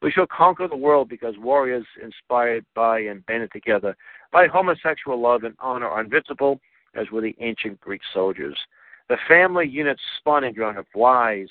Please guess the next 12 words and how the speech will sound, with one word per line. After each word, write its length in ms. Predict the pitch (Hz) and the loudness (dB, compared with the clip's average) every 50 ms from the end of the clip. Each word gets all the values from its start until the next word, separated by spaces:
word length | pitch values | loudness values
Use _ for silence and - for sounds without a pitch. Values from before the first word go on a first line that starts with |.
| _ | _
betrayals, 640 | - 113 - - - 127 123 117 110 101 98 98 90 _ | -18 -16 -14 -8 -4 -2 -2 -2 -2 -2 -4 -6 -8 _
mediocrity, 600 | - 147 147 127 117 120 117 - - 98 - 110 | -4 -2 2 2 4 2 2 0 -6 -18 -16 -16
hypocrisy, 680 | 98 104 107 - 113 120 - - 107 - - - 104 95 | -16 -14 -8 -6 -6 -6 -6 -8 -14 -14 -12 -12 -12 -12
and 80 | 92 90 | -10 -6
violence 420 | 87 98 110 113 101 95 92 90 - _ _ _ _ _ | -2 0 0 0 -2 -4 -6 -12 -14 _ _ _ _ _
will 80 | - 160 | -4 -2
be 140 | 147 156 156 | 0 2 0
abolished. 500 | 143 117 123 131 135 123 110 104 95 - - - _ _ _ _ - - - - - - _ _ - | 2 4 4 4 4 4 2 -2 -6 -8 -14 -20 _ _ _ _ -20 -20 -20 -20 -20 -20 _ _ -18
The 100 | 113 - | -14 -6
family 300 | - 156 165 165 156 143 | -2 0 0 0 0 0
unit, 300 | 139 170 196 165 117 - _ | 0 0 0 -2 -2 -6 _
which 160 | - 120 107 | -12 -14 -14